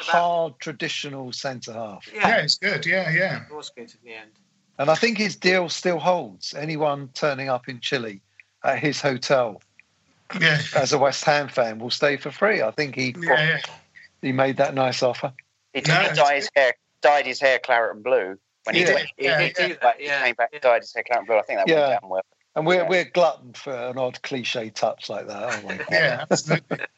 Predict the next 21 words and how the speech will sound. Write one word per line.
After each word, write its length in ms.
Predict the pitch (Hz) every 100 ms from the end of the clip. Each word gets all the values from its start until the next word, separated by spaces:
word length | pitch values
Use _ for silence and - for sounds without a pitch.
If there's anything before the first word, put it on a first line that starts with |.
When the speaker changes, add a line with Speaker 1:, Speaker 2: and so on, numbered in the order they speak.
| _ _ _ _ _ _ _ _ _ - - - -
Speaker 3:
So 300 | - 226 220
we 100 | 226
sort 260 | 208 285 262
of, 160 | 185 196
like, 340 | 202 196 196
you 80 | 220
know, 280 | 175 135 117 - - - -
the 80 | 185
next 360 | 220 285 -
season, 800 | - 202 180 156 147 143 143 156 _ _ _ _ _ _ _ _ _
Hartson 420 | - 202 - 180 160
and 120 | 156
Kitson 360 | 180 160 151
have 140 | 143 127
sort 280 | - 156 151
of, 80 |
you 60 | 160
know, 100 | 151
we 120 | 156 156
finished 580 | - 214 208 - -
the 280 | 156 143 135